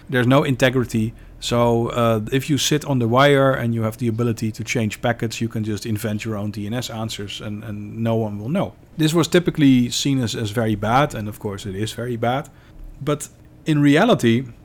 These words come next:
turned out that it is, it's pretty difficult, because if you are the man in the middle, you can already do a lot of things.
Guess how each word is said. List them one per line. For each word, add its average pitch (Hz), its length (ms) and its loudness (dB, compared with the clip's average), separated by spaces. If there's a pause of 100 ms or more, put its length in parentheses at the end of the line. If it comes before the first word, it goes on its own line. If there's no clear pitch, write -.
(320)
turned 139 260 2
out 117 260 0
that 117 180 0
it 113 180 -2
is, 113 240 -6
it's 110 260 -8
pretty 127 300 -2
difficult, 123 540 0
because 120 260 -2
if 147 160 -2
you 139 100 4
are 117 120 4
the 110 80 2
man 113 400 2
in 107 80 -2
the 101 60 -2
middle, 117 360 0 (320)
you 131 180 -6
can 135 160 0
already 131 300 4
do 120 220 0
a 110 40 -2
lot 101 140 -4
of 98 80 -10
things. - 460 -12